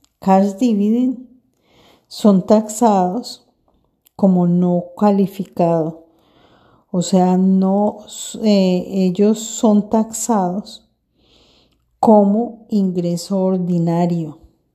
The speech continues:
o como calificados. El máximo de la tasa de,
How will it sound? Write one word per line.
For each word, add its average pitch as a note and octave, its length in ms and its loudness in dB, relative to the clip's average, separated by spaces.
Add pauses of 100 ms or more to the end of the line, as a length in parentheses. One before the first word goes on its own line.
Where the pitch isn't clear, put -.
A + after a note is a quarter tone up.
(1300)
o A#3+ 500 4
como F#3 460 -2
calificados. G3 1500 -4 (1300)
El F#3+ 180 6
máximo G3 1080 2
de F3 300 2
la F3 220 2
tasa F#3 400 0
de, F3+ 480 2